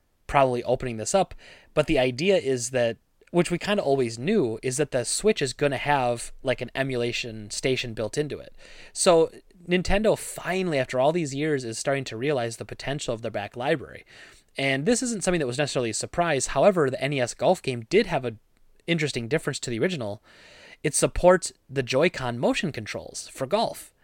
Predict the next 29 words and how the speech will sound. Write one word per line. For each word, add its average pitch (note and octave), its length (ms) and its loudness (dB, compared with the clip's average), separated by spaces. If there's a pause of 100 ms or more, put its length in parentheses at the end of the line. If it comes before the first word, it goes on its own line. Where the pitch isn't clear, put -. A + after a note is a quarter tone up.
So - 160 2
it's D3+ 120 2
an - 60 -6
N E3 140 0
E E3 80 2
S G#3 160 4
game D3 140 -2
that's B2+ 160 -6
actually D3+ 280 0
been A#2+ 160 -6
updated B2 380 0
to B2 80 -8
support A2+ 500 -4 (640)
motion F3 280 4
controls. - 360 -12 (420)
Now, D#3+ 340 4 (140)
to - 100 -2
be D3+ 140 2
fair, F#3+ 500 4 (240)
most D3+ 300 2
likely D3 380 2
what D3 180 2
this A#2 220 -6
is, C#3+ 340 -2
is B2 160 -2
this C3 220 -2
is B2+ 260 0
a A2 400 -2 (140)
test. - 480 -4